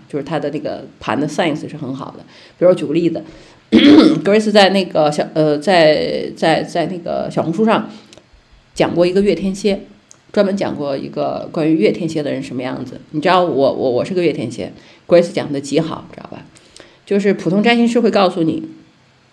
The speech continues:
月天蝎是什么呢？说月亮在天蝎座是落线的，没有能量的，能量比较低，这是什么鬼？我请问这是什么鬼？然后呢，Grace 是怎么说的呢？Grace 说，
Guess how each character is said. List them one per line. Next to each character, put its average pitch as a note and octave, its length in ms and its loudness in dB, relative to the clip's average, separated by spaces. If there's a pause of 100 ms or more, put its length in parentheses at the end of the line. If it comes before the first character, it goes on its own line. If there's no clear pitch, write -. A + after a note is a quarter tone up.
(380)
月 G3+ 140 4
天 G3+ 160 2
蝎 F#3 120 2
是 G3 140 0
什 D#3 100 -4
么 C3+ 120 -6
呢？ D3+ 200 -4
说 F3+ 160 -2
月 A3+ 140 6
亮 F#3 160 2
在 F3 80 0
天 F3 160 -4
蝎 F#3 100 -2
座 E3 220 0
是 E3+ 140 -8
落 F#3 160 2
线 G#3+ 280 2
的， - 140 -4 (640)
没 F3 100 2
有 F3+ 140 6
能 D3+ 200 2
量 G3 240 2
的， - 120 -4 (160)
能 E3+ 100 0
量 G3 160 2
比 - 80 -6
较 - 100 -4
低， D3+ 220 -6
这 E3 100 -4
是 F3+ 80 -2
什 D#3+ 120 -6
么 C#3+ 100 -2
鬼？ - 160 -6 (880)
我 E3+ 80 0
请 - 160 -4
问 D#3+ 140 6
这 F3 80 2
是 G3 80 -2
什 - 100 -8
么 C#3+ 100 -2
鬼？ - 160 -6 (1600)
然 D3+ 220 0
后 B3 160 2
呢， C#3 360 -2
Grace C4+ 280 6
是 G#3 100 0
怎 F#3 100 0
么 D#3+ 60 -6
说 D#3 160 -6
的 D3 80 -4
呢？ C#3 240 -6
Grace F#3+ 320 0
说， F#3+ 380 0